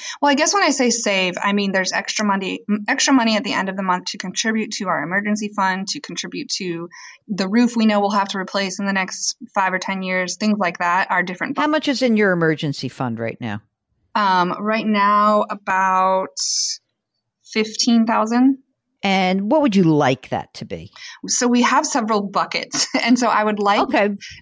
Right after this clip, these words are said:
Speaker 1: just fifteen thousand for just non, um, specified emergencies. So basically for,
Speaker 2: Mm-hmm.
Speaker 1: you know, income loss. And
Speaker 2: Yep.
Speaker 1: then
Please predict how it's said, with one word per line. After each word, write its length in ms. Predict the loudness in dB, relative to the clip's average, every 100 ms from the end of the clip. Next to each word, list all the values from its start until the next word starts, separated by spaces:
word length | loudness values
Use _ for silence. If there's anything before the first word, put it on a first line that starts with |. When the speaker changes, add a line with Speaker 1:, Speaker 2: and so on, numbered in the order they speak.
| -6
Speaker 1:
just 340 | 0 0 0
fifteen 400 | -2 -2 2 2
thousand 540 | 2 2 2 0 -2 -4
for 140 | -4
just 400 | 0 -2 -2 -8 -10 -16
non, 840 | -2 2 2 4 4 4 2 -2 -2
um, 440 | 2 2 2 -2 -6
specified 560 | -4 -6 -4 -4 -2
emergencies. 640 | -2 -2 -4 -4 -2 -2 -2
So 80 | -6
basically 440 | -6 -6 -10 -6
for, 200 | 0 2
Speaker 2:
Mm-hmm. 100 | 2 0 -6
Speaker 1:
you 120 | -4
know, 120 | -4
income 360 | -4 -4 -4 -2
loss. 420 | 0 0 -2 -10 -18 -18 -8
And 180 | -4 0
Speaker 2:
Yep. 200 | 2 2
Speaker 1:
then 240 | 2 -2